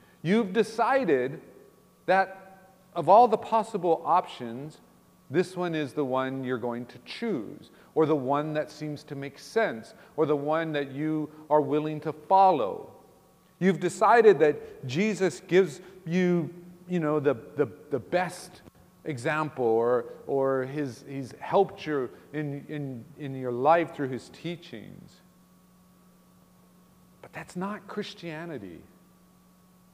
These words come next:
When I was growing up, it was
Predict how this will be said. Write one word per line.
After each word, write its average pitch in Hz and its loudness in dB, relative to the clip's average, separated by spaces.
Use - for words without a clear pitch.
When 147 0
I 175 2
was 208 2
growing 196 0
up, 190 -4
it 147 0
was 131 -2